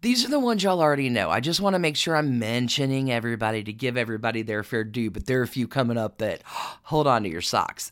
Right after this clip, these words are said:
Okay, third up on the grand dame list, Lily Pulitzer.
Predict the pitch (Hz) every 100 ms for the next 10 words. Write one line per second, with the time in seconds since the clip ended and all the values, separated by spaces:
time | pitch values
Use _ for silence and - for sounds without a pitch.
0 | - 151 196 - _ _ _ _ - 208
1 | 196 185 160 127 127 127 147 127 120 113
2 | 98 92 67 - - 110 143 151 139 131
3 | - - 151 120 - - -